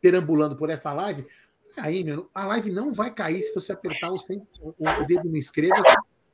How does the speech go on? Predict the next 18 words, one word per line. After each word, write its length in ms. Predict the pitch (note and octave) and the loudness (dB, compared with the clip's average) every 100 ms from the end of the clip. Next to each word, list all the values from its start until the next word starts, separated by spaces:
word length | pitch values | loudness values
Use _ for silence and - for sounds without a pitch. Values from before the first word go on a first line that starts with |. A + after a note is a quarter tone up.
| - | -8
e 60 | |
vai 140 | F3 G3+ | -2 -2
ajudar 140 | G3+ | -2
a 20 | |
gente 80 | G3+ | -6
a 20 | F#3+ | -6
chegar 180 | G3 | -6
no 60 | F#3+ | -6
cem, 220 | - G#3+ | -6 -6
mais, 240 | F#3 G3 F3 | -4 -6 -6
mais 160 | F#3 | -8
nos 120 | F#3+ | -8
cento 160 | - G#3 | -8 -8
e 20 | |
quarenta 260 | G#3 F#3+ G#3 | -6 -6 -6
e 40 | |
três 260 | G3+ G#3 C3+ | -4 -4 -2
mil. 260 | D3+ C#3 | -2 -4